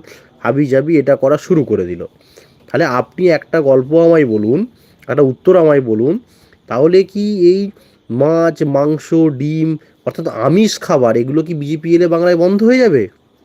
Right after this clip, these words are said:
একজন হকার্স, তার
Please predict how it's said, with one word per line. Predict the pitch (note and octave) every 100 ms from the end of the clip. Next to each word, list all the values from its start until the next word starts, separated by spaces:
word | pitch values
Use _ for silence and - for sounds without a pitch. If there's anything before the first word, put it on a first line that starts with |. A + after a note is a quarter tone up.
| _ _ _ _ _ - _
একজন | G#2 G#2+ A#2+ D3+ F#3+ -
হকার্স, | A2+ - F3 G#3+ - - - - _ _
তার | B2 D#3+ F#3 F#3